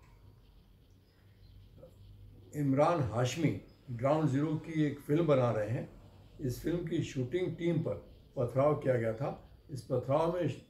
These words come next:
कथित रूप से शामिल युवक को गिरफ्तार कर लिया गया है। हमारे पड़ोस का राज्य उत्तराखंड, जो कि पहले यूपी में ही हुआ करता था, उत्तराखंड में विपक्ष के नेता का आरोप है कि सरकार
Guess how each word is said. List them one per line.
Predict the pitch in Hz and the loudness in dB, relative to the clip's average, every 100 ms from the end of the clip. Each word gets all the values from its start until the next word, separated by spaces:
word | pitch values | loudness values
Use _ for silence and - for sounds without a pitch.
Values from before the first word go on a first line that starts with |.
| - - | -18 -10
कथित | 131 175 180 | -4 0 0
रूप | 175 156 | 2 0
से | 117 156 143 | 0 -2 -2
शामिल | 120 123 131 131 | 0 0 0 0
युवक | 120 139 127 | 0 0 -2
को | - - - - - 143 | -8 -14 -18 -20 -10 -2
गिरफ्तार | 131 - 131 127 | 0 4 2 2
कर | 87 82 | -4 -12
लिया | 80 | -16
गया | - | -16
है। | - - _ - - _ _ - - - - - - - - - - | -20 -20 _ -20 -20 _ _ -20 -20 -20 -20 -20 -20 -20 -20 -20 -6
हमारे | 123 120 123 | 0 2 2
पड़ोस | 123 127 131 123 | 2 2 2 2
का | 131 | 4
राज्य | 123 117 120 | 4 2 0
उत्तराखंड, | 107 - 139 127 110 98 - - - | -4 -2 0 0 -6 -8 -18 -16 -6
जो | 131 | -4
कि | 120 | -4
पहले | 120 110 131 | -4 -2 0
यूपी | 123 123 139 | -2 -2 0
में | 139 | 0
ही | 143 | 0
हुआ | 123 110 | 0 0
करता | 107 104 - 123 | -2 -6 -6 -6
था, | 170 - - - - - - | -6 -8 -16 -20 -20 -16 -10
उत्तराखंड | 120 160 160 156 170 | -6 0 0 0 -2
में | 180 | 0
विपक्ष | 156 120 170 165 - | -2 2 2 0 0
के | 170 | 0
नेता | 135 127 127 - - - 143 117 110 - - - - - | 2 2 0 -2 -8 -10 -8 -8 -12 -20 -20 -20 -20 -2
का | 131 | 4
आरोप | 127 151 165 147 | 4 4 2 2
है | 127 | 0
कि | 120 131 | 0 -4
सरकार | 120 135 123 143 135 123 123 | -2 0 0 2 2 2 -2